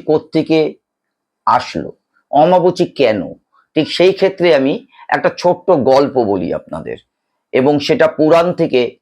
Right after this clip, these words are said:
আপনাদের গল্পটা বলছি, যেই গল্পটা আপনাদের খুব ভালো লাগবে। আর দ্বিতীয় প্রশ্ন হচ্ছে,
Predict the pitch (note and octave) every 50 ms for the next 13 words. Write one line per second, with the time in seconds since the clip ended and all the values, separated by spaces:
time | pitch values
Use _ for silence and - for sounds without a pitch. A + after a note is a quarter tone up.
0 | _ _ _ _ _ A#2 A#2+ - - C3 A#2 C3 C3 A2+ C3+ C3+ C3+ - C#3+ C3+
1 | D3+ D3 C#3 C#3 D#3 D3 C#3 - D#3 E3 - - _ _ _ _ _ G#2 G#2 C3+
2 | C#3+ C#3+ A#2 - C3 C#3 C3+ - C#3+ C3+ - D3 D3+ E3 - - - _ _ _
3 | - - - - B2 A#2+ G#2+ A#2+ - - A#2 F#2+ - - A2+ A#2+ A2 F#2+ E2 C#2
4 | A#1+ A#1+ - G1+ - - _ _ - - - - _ - F2 G#2 G2 F2+ G#2 C#3+
5 | D#3 D3+ F3+ F#3 G3 - F3+ F#3+ F3+ - - F#3 F#3 F#3 F#3 - F#3 F#3 F#3 F#3+